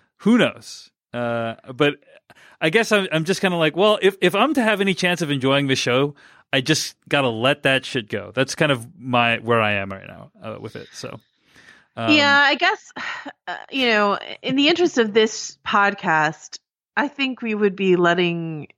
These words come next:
Speaker 2: <laughs> some, some of our listeners down if we didn't,
Speaker 1: <laughs>
Speaker 2: if we didn't dig into it. It doesn't mean we need to, it needs to be, like, a deal breaker for us.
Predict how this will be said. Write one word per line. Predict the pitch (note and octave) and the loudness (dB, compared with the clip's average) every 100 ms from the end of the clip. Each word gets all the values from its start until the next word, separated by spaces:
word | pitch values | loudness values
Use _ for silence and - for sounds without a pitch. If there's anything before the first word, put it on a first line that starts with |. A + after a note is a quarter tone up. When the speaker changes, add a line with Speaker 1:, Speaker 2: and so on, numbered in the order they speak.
| _ _ - | _ _ -8
Speaker 2:
<laughs> | G#3+ | -6
some, | A3+ - A3+ A3 G#3 | -6 0 0 0 -2
some | - C4 | 0 0
of | C4+ | 2
our | G#3 | 2
listeners | F#3 F#3 F3+ F#3 | 2 0 -4 -4
down | E3 D#3+ D3+ D3 D3+ _ - - _ - | 0 2 0 -2 -8 _ -20 -20 _ -2
if | G3+ G#3+ | 0 2
we | G3 | 0
didn't, | G3+ A3 G#3 F3 - A#3 - A#3 | 0 0 0 -2 -6 -12 -14 -18
Speaker 1:
<laughs> | - _ | -20 _
Speaker 2:
if | - | -2
we | C#4+ | 2
didn't | E4+ D#4 A3 | 2 2 0
dig | B3 A3+ | 0 2
into | D#4 D4+ - F#3 | 0 0 -2 0
it. | D#3+ D#3 - | 0 0 -2
It | A3+ | -2
doesn't | C4 C#4 A#3+ | 0 0 0
mean | A#3 A3 | 2 2
we | G#3 | 0
need | G3 F#3 F3 | 2 0 -2
to, | - G3+ | 0 0
it | |
needs | F#3+ F3+ F3 | 4 2 2
to | F3+ | 2
be, | E3+ | 4
like, | D#3+ D3+ D#3+ | 4 2 2
a | |
deal | E3+ G3 | 2 2
breaker | F3 D3 D3+ C#3 | 2 0 0 -2
for | - B2+ B2 | -2 -2 2
us. | G2 F3 - - | 2 0 -4 -16